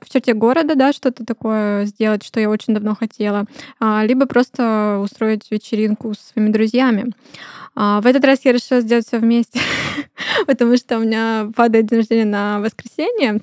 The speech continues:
поэтому я начну с пятницы, и вот, планирую с-, вместить туда всё, что возможно из этого списка выше, потому что, ну, мне очень нравится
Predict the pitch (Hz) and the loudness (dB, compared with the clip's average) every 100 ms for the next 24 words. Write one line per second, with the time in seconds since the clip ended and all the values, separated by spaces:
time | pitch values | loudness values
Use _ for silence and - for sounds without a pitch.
0 | - 302 339 359 302 277 247 - 247 - | 2 2 4 0 2 4 4 2 -2 2
1 | 247 233 214 190 - 196 196 202 - 214 | 0 0 -2 -4 -8 -8 -6 -6 -6 -4
2 | 226 240 233 196 202 - - 226 240 285 | -2 -2 -2 -4 -8 -10 -4 4 4 4
3 | 254 226 - - 214 233 - 269 262 220 | 2 0 -4 -16 2 2 2 -2 -4 0
4 | 240 233 - 240 - 226 226 214 208 208 | 2 2 0 -4 -2 0 0 0 -2 -4
5 | 208 - 208 - 214 214 208 - 320 - | -6 -6 -6 -4 -4 -2 -4 -4 -4 -2
6 | 220 339 - 220 202 - - - - 240 | -2 -2 -2 -4 -4 -14 -20 -10 -4 0
7 | 247 - 233 233 220 214 214 - 254 285 | 0 2 2 4 2 0 0 4 6 8
8 | 285 254 233 214 269 262 - 220 214 202 | 6 4 0 0 0 -2 -4 -2 -2 -4